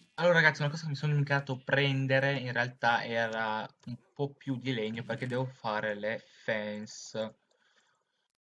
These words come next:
Fence che dopo servono per bloccare il nostro amico Iron Golemino. Dodici bastano, sì, dovrebbero bastare. Comunque, stavo dicendo che oltre alle fence è un design che,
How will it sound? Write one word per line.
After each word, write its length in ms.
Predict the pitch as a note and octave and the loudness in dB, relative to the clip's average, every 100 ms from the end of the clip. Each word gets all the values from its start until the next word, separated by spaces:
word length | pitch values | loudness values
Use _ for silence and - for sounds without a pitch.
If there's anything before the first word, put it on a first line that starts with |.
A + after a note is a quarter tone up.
| _ _ | _ _
Fence 280 | D#3 D#3 | 0 0
che 80 | - | 0
dopo 220 | B2+ B2+ C3 | -2 -2 -6
servono 360 | - C3 B2 | -2 -2 -2
per 160 | B2 A#2 | -4 -2
bloccare 480 | B2 C3 - A#2+ A2+ | -2 -2 -2 -2 0
il 60 | |
nostro 280 | A#2 A#2 B2 | -4 -6 -4
amico 380 | A#2+ A#2 - - | -4 -4 -6 -4
Iron 240 | A2+ G#2+ | -4 -4
Golemino. 640 | A2 A2+ C#3 A#2+ G#2+ B2+ - _ _ | -4 -2 -2 -2 -4 -8 -10 _ _
Dodici 380 | - C#3 C#3+ - | -6 -6 -6 -8
bastano, 480 | G#2+ F#2+ - - G#2 | -6 -6 -6 -12 -12
sì, 240 | - G#2 | -6 -6
dovrebbero 340 | G#2 A2 A2 | -6 -6 -6
bastare. 500 | G#2+ - - G#2 - _ - - - - | -8 -10 -8 -10 -10 _ -20 -20 -20 -8
Comunque, 360 | - F3+ C#3+ C#3+ | 2 4 4 4
stavo 160 | E3+ | 0
dicendo 460 | F#3+ - C3+ B2+ B2+ | 0 0 0 0 -2
che 220 | B2+ A#2+ | 2 2
oltre 320 | A2+ D#3+ E3 | 4 0 2
alle 120 | C3 B2 | 0 0
fence 680 | - A#2+ B2+ C3+ - D3+ | -2 -2 -2 -8 -4 -4
è 60 | - | -2
un 100 | C3+ | -2
design 380 | D3 D3+ D3+ D#3+ | -2 -4 -4 -4
che, 440 | - A#2+ A2 G#2+ | 0 0 2 -2